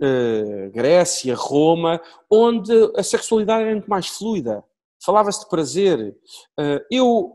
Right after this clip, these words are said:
eu tenho algum receio de falar de se os meus filhos vão, eh, gostar de homens ou de mulheres, eh,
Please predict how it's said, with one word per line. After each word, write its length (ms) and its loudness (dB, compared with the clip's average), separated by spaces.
eu 100 6
tenho 200 4
algum 200 2
receio 300 -4
de 80 -12
falar 500 2
de 160 -12
se 160 -10
os 60 -12
meus 160 -6
filhos 340 -10
vão, 300 -2
eh, 340 0
gostar 380 0
de 160 -6
homens 420 2
ou 80 2
de 160 -8
mulheres, 580 0
eh, 120 -6